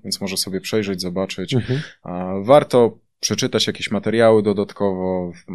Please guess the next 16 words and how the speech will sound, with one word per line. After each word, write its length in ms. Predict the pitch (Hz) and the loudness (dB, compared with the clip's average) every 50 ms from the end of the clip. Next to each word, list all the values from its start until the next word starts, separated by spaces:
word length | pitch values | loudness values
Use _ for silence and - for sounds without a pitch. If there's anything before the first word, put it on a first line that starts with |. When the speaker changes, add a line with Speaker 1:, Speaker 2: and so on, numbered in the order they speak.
| 90 92 | -10 -8
Speaker 1:
Często 320 | - - 101 95 - - | -8 -8 -6 -6 -6 -6
kancelarie 480 | 95 - 98 92 - 98 98 95 95 95 | -6 -4 -6 -6 -4 -4 -2 -2 -2 -2
właśnie 260 | 92 95 - - 101 | -4 -4 -4 -4 -4
udostępniają 720 | 95 95 95 - - 95 87 - 101 95 95 92 92 92 90 | -4 -4 -4 -4 -6 -6 -6 -4 -4 -2 -2 0 -2 -2 -2
informacje, 500 | 90 90 - - 92 98 98 92 - - | -4 -4 -4 -4 -4 -2 -2 -2 -4 -6
które 300 | - - 98 95 92 90 87 - _ _ - | -8 -8 -6 -4 -4 -4 -6 -8 _ _ -4
rozszerzają, 680 | - 107 107 104 - - 107 98 95 95 95 95 95 | -2 0 0 0 0 -2 -2 -2 -2 -2 -2 -2 -2
e, 760 | 92 90 90 92 - - 87 87 87 87 87 87 87 85 87 | -2 -4 -6 -8 -8 -8 -8 -8 -6 -8 -8 -8 -8 -8 -8
cały 360 | - - 95 90 87 87 85 | -8 -6 -6 -4 -4 -6 -8
temat. 400 | - 87 87 87 92 101 - - - - - - - - - | -8 -8 -8 -8 -8 -8 -10 -14 -18 -20 -18 -18 -18 -10 -4
I 60 | 135 | 0
Speaker 2:
Gdyby 140 | 131 123 131 | 4 6 8
Speaker 1:
tyle. 120 | 120 135 135 | 8 8 8
Speaker 2:
na 60 | - | 6
tym 140 | - 143 139 | 4 2 2
etapie 520 | 123 - 135 127 - - 120 113 110 110 | 2 4 4 4 4 4 4 6 6 4